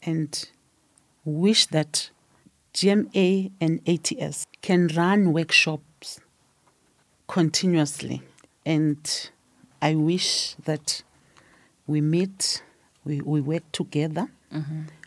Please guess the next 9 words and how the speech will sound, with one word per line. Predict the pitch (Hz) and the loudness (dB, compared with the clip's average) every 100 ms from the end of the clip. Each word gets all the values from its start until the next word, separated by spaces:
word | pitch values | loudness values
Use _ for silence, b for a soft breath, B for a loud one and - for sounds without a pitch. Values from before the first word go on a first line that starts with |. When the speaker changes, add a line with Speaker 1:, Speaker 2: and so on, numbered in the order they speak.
| - | -8
Speaker 1:
we | 139 | -8
hold | 123 180 180 - | -2 0 2 -2
hands, | - 160 185 202 - - - b b b b _ | -2 -2 0 -4 -12 -18 -20 b b b b _
we | 147 - | -4 -2
assist | 151 - - 180 - | -4 -2 -4 -4 -4
one | 147 143 | -2 -2
another | 135 139 170 190 277 _ b b b b b b - | -2 -4 -4 -6 -8 _ b b b b b b -14
so | - 180 | -8 -6
that | 147 147 - - | -6 -8 -8 -12